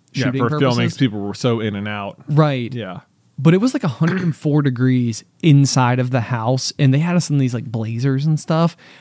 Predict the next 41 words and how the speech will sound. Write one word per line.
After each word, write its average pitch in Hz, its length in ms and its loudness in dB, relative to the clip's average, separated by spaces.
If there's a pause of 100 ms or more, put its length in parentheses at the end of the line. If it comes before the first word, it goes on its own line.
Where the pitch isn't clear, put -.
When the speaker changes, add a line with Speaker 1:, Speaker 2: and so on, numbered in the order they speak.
Speaker 2:
I, 175 240 0
I 151 40 -6
think 233 180 0
I 302 40 0
remember 165 300 4
at 139 40 0
one 139 160 0
point 127 220 -6
in - 20 -2
time 135 120 0
I, 127 60 -2
like, 120 180 -8
took 151 160 -2
it 151 80 0
off, 127 320 -2
and 123 80 0
they, 123 60 0
like, 120 180 -4
they're, 127 260 -2
like, 117 160 -8
the, 117 300 -6
they 139 80 -2
had, 120 100 -2
like, 120 140 -6
the 123 80 -4
makeup 117 420 -4
artist 120 300 -4
or 131 60 0
whatever 117 340 -4
who 120 100 -2
was 117 160 -2
right 120 180 -2
there, 117 300 -2 (400)
and 143 220 4
I 139 100 2
think 175 220 2
that 175 100 -2
their 160 140 0
reaction 131 420 -2
was 113 100 -8
like, 113 120 -8